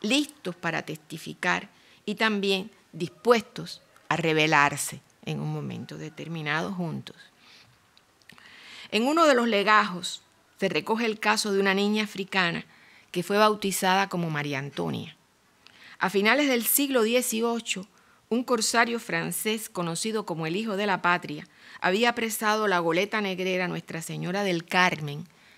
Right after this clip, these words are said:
que se dirigía a Jamaica. Liberó a los africanos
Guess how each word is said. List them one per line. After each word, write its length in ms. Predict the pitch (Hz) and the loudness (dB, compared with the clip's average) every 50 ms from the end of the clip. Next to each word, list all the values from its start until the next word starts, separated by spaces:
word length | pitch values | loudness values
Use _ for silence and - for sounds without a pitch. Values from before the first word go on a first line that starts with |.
| _ _ | _ _
que 100 | - 170 | -4 -2
se 160 | 170 - 175 156 | -2 0 -2 -2
dirigía 460 | 151 156 151 156 151 165 175 185 185 | -2 -2 -2 -4 -2 -2 -2 0 0
a 60 | 180 | 0
Jamaica. 640 | 175 160 143 147 139 131 131 123 107 - - - - - _ _ _ _ _ _ _ _ _ - - - - | -2 -2 -2 -2 -2 -2 -2 -2 -4 -8 -12 -16 -16 -18 _ _ _ _ _ _ _ _ _ -20 -20 -16 -6
Liberó 400 | - 196 208 196 185 190 208 247 | -2 0 2 4 6 6 6 6
a 60 | 285 | 6
los 140 | 285 277 262 | 6 6 4
africanos 520 | 240 233 - 226 - - 220 220 240 247 | 2 0 -2 -6 -2 -2 0 0 0 -2